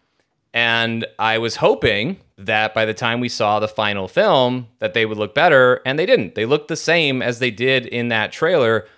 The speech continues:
because as you get closer in the final months of a project, it, it's not really as much time as you think it is. And also, just because there's more time doesn't mean there's more money to make use of that time. And so you're still dealing with a finite amount of resources, whether it's time or money or both.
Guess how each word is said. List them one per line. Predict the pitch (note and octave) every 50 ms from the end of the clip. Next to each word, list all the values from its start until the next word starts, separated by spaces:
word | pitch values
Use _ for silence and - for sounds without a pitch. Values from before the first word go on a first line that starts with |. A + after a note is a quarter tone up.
| _ _ _ _ _ _ _ _
because | - B2 A2 C#3 C3+ C3+ C3+ B2 A2+ - - - _ _ _ _ _ _ _ _ _ _ _ _ _ _ -
as | B2+ C#3 D#3 E3 D#3
you | F3+ F3
get | E3+ D#3+ B2+
closer | - - D#3+ D#3+ F3+ E3+ - E3 D3 C#3
in | C3+
the | B2 A#2
final | - C#3 C3+ C#3 C#3+ C3+ C3+
months | C3+ C3 C3 -
of | B2+ A2+
a | A2
project, | A2 B2 C3 C#3 D3 B2+ A2+ A2 A2 G#2+ - - -
it, | - A2 A#2+ A#2+ - -
it's | B2 - - D3+
not | D#3+ F#3 F3+ -
really | C#3+ D3+ D3+ D3+ D3+ C#3 C3
as | A#2 G#2+
much | B2 B2 B2 A#2+ - -
time | - B2 B2 A#2+ A#2 A2+ G#2+ G#2+ G2+ A2+ - -
as | A2 A2+ A2 A2 G#2 -
you | A2 G2+
think | - C#3+ D#3 E3 -
it | B2 A2+
is. | A2 A2 G#2+ G2+
And | A#2 A#2 -
also, | B2+ D3+ F3+ F#3+ - - B2+ A2+ A2+ A2+ A2 - - - _ _ _ _ _
just | - D#3 F3 E3+ -
because | G#3+ - - F3 D#3 D#3 C#3
there's | - B2+ B2 A2 G2
more | B2+ C3 A#2+ A2+ A2
time | - - F#3+ A3+ A3+ F3+ C#3 B2 B2 C3 C#3 - _ _ _ _ _ _ _ _
doesn't | - C#3+ E3+ F3 E3+ F3+ - F#2
mean | B2+ C#3 D#3 E3+ D#3+ C#3+
there's | C3+ B2+ A2+ B2
more | D3 C#3 C#3 B2
money | A2+ A2+ A#2+ C#3 E3+ D3+ B2+ A#2 A2+ A2+ A2 G#2+ - _
to | - C3+ B2+
make | A#2+ A#2+ A#2 A2+ A2+ -
use | G2+ G#2 A#2 C3+ D3+ D3 C#3+ - -
of | - - C3 C#3 C#3 B2+ A2 G2
that | A#2 A2 A2 A2+ - -
time. | - - E3+ G3 F#3 C#3+ G#2 F#2+ F2+ F2+ F2+
And | F2+ G2 -
so | - B2 A#2 A2+
you're | A#2 A#2 A#2+
still | - - - D3+ F#3 E3 D3
dealing | A#2+ A#2 C#3+ D3+ D3+ C3+ A#2+
with | A2+ A2 A2
a | G#2
finite | G2+ - - B2+ C3 D3 D3 C#3 C3
amount | B2 A#2+ A#2+ A#2 G#2+
of | F#2+ F#2
resources, | A#2 C3+ C#3+ - - G#2+ G#2 G2+ - G#2 G2+
whether | G2 G#2+ G#2 G2+ G#2 G2+
it's | F#2+ -
time | - - C3+ C#3+ D3+ D#3 D#3+ D#3 - C#2+
or | G#2+ G#2+
money | G#2+ A#2 C3 C#3+ C#3+ C#3+ D3
or | - F#2 G2+
both. | F#2 A2 D3+ D#3+ C3+ A#2+ A2 - -